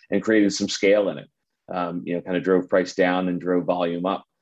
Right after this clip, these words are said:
And that's the way the internet was going at the time. And, um, and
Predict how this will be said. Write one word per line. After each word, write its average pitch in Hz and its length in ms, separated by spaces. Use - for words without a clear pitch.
And 90 300
that's 87 220
the 92 80
way 90 140
the 90 140
internet 87 320
was 87 140
going 92 260
at 85 60
the - 200
time. 87 480
And, 95 280
um, 90 380
and 92 300